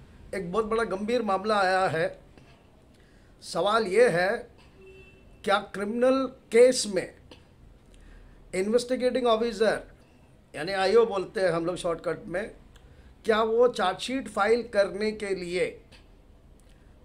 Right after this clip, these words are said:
पैसा का डिमांड कर सकता है या कर सकती है? सवाल ये है। So, the answer is no।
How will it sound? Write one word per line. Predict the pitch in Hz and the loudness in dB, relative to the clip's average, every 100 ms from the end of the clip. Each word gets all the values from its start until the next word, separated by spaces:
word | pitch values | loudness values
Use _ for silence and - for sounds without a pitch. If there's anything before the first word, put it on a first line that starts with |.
| - | -6
पैसा | 170 185 214 214 | -6 -4 -4 -4
का | 214 214 208 | -4 -4 -4
डिमांड | 175 170 180 196 185 - | -4 -4 -2 -4 -6 -6
कर | 185 - | -6 -6
सकता | 180 - - 185 175 | -10 -12 -4 -2 0
है | 151 180 190 - - - - - - - - | 0 -2 -4 -10 -20 -20 -20 -20 -20 -20 -8
या | 156 165 | -4 -4
कर | 175 185 | -6 -8
सकती | 180 180 - - 185 156 | -6 -10 -12 -10 -8 -6
है? | 147 165 - - - - - - - - - - - - - - - - - | -2 -4 -4 -14 -20 -20 -20 -20 -20 -20 -20 -20 -20 -20 -20 -20 -18 -18 -8
सवाल | 165 185 170 | -2 -2 -2
ये | 160 190 | -2 0
है। | 131 104 - - - - - - - - - - - - - - - - - 175 | -2 -6 -16 -20 -20 -20 -20 -20 -20 -20 -20 -20 -20 -20 -20 -20 -20 -20 -14 -6
So, | 202 214 208 - - - - | -2 0 -2 -8 -20 -20 -4
the | 165 156 | -2 0
answer | 190 220 226 233 | 0 -2 0 -2
is | 226 - - - 165 | -4 -10 -18 -8 -2
no। | 190 | 0